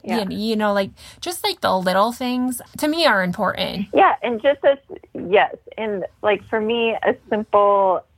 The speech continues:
Speaker 1: like, thank
Speaker 2: Mm-hmm.
Speaker 1: you for me personally goes a
Speaker 2: Mm-hmm.
Speaker 1: long way. I would rather you just,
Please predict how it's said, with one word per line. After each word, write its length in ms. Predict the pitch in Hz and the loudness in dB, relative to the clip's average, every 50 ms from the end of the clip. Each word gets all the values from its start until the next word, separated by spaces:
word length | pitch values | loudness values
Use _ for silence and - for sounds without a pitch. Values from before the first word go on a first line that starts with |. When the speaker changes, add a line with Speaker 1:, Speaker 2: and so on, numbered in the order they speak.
| _ _ | _ _
Speaker 1:
like, 280 | - 160 165 180 - - - - - _ 190 - _ - 220 | 0 0 0 0 0 -4 -12 -16 -16 _ -20 -20 _ -4 -2
thank 240 | 220 226 196 190 196 | 0 0 0 -2 -2
Speaker 2:
Mm-hmm. 100 | 202 196 | 0 0
Speaker 1:
you 320 | 185 190 185 202 226 220 - - _ _ _ _ _ _ _ - | 2 2 2 0 -2 -4 -10 -16 _ _ _ _ _ _ _ 2
for 160 | - 196 185 | 4 4 4
me 520 | 170 165 165 160 156 156 156 160 175 196 226 - | 4 2 -2 -2 0 0 0 0 -2 -2 -4 -4
personally 580 | - 170 156 156 - - 180 175 175 185 226 - _ _ _ _ _ _ _ _ _ _ _ | 0 0 0 0 0 -4 -4 -2 -2 -4 -4 -8 _ _ _ _ _ _ _ _ _ _ _
goes 500 | - 165 156 160 156 156 147 147 151 160 - _ _ _ _ _ _ _ _ _ _ _ _ _ _ _ _ _ _ _ _ _ _ _ _ _ - | 4 4 6 4 2 0 -2 -4 -6 -8 -12 _ _ _ _ _ _ _ _ _ _ _ _ _ _ _ _ _ _ _ _ _ _ _ _ _ 2
a 60 | 170 | 2
Speaker 2:
Mm-hmm. 140 | 170 156 156 | 2 2 0
Speaker 1:
long 320 | 156 151 165 185 143 143 139 | -4 -4 -6 -8 -10 -12 -14
way. 380 | - - - - - - - _ _ _ _ - - | -12 -10 -10 -10 -10 -12 -14 _ _ _ _ -2 2
I 480 | 175 170 170 175 180 190 196 208 208 214 | 2 4 4 2 2 0 -2 -4 -4 -6
would 600 | 269 254 190 190 190 185 185 185 180 165 165 - - _ _ _ _ _ _ | -4 -4 -2 -2 0 0 0 0 0 0 -2 -6 -8 _ _ _ _ _ _
rather 380 | - 240 185 160 160 160 170 165 | -4 2 2 2 4 2 0 -4
you 260 | 160 160 160 160 160 160 | -4 -4 -4 -4 -4 -4
just, 220 | - 165 160 - | -4 -6 -8 -6